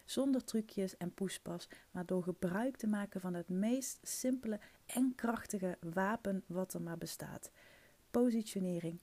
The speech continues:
en personal branding. Soms heb je van die thema's in een week die draaien om maar één ding. En bij mij was deze week of afgelopen weken een terugkerend thema wel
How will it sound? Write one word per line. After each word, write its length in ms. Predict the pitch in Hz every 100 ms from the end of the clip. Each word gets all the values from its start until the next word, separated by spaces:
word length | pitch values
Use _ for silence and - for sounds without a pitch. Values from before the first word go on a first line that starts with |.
| _
en 220 | - 190 190
personal 460 | 196 175 - 170
branding. 400 | 160 151 143 143 151 _ _ _ _ _ - - - - - - - - -
Soms 280 | - 320
heb 180 | - 247
je 80 | 214
van 120 | 202
die 140 | 185 170
thema's 480 | - 240 294 254 247
in 100 | 214
een 140 | 208
week 380 | 202 196 196 - -
die 400 | - 170 190 185 - - - - -
draaien 720 | - 196 202 226 294 277 247 -
om 340 | 208 196 185 - - -
maar 300 | 196 190 190
één 260 | 214 226
ding. 280 | 202 160 143 135 - - - - - -
En 400 | - 185 196 190
bij 120 | 175
mij 300 | 202 208 262
was 360 | 269 233 226 -
deze 340 | 214 214 202
week 260 | 196 196 196
of 100 | -
afgelopen 640 | - 180 - 185 180 180
weken 400 | 175 180 170 170
een 120 | - 170
terugkerend 800 | - 226 233 - 214 180 165 -
thema 560 | 202 220 214 190 180
wel 400 | 175 170 170 170